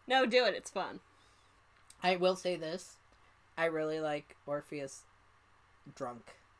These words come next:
Speaker 1: I do like drunk
Speaker 2: I,
Speaker 1: Orpheus.
Speaker 2: I, I, uh,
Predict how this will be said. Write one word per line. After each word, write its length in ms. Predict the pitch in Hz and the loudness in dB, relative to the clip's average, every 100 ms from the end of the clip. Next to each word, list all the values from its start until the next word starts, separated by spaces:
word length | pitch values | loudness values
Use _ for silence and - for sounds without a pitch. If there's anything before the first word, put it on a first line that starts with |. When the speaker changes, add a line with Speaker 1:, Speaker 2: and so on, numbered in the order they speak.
| _ - - | _ -2 8
Speaker 1:
I 140 | 254 | 8
do 200 | - 233 | 8 4
like 180 | 214 202 | 4 4
drunk 160 | 214 185 | 6 8
Speaker 2:
I, 100 | 180 | 8
Speaker 1:
Orpheus. 300 | 190 180 165 | 6 2 0
Speaker 2:
I, 340 | 185 185 196 196 - | 6 6 6 2 -2
I, 380 | 175 185 180 185 | 4 4 6 2
uh, 440 | 185 175 170 165 | 2 0 0 -2